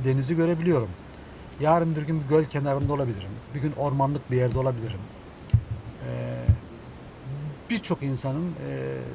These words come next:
sahip olamayacağı, yapamayacağı şeyleri biz, e, yapabiliyoruz. Dolayısıyla bu bize bir, e, huzur veriyor, mutluluk veriyor. Özgürlüğün tadını alabiliyoruz.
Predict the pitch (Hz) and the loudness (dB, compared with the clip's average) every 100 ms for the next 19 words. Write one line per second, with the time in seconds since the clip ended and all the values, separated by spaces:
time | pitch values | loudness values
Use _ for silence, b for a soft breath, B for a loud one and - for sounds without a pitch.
0 | 123 - - 151 165 151 160 165 135 98 | -10 -10 -4 0 0 0 2 4 2 0
1 | 110 143 - 151 143 127 113 117 113 143 | -2 -2 0 0 2 0 -2 -4 -4 -4
2 | 165 156 - 120 147 147 156 156 170 170 | -6 -8 -8 -8 -6 -4 -4 -2 0 2
3 | 180 113 131 - - - - - - - | 4 2 -2 -8 -16 -16 -16 -16 -18 -16
4 | - 170 190 165 170 147 160 170 175 151 | -2 0 2 0 -2 -2 0 2 2 0
5 | 143 - - - - 120 117 - - 175 | -6 -10 -16 -14 -10 -8 -8 -10 -2 0
6 | 202 214 151 107 123 147 - 185 190 147 | 2 4 2 2 0 -2 4 4 4 2
7 | 113 104 120 127 - - - - 156 160 | 0 -2 -8 -10 -14 -16 -16 -8 0 2
8 | 165 180 185 175 165 170 170 156 120 107 | 6 6 6 4 2 4 4 2 0 -4
9 | 98 113 - | -6 -10 -14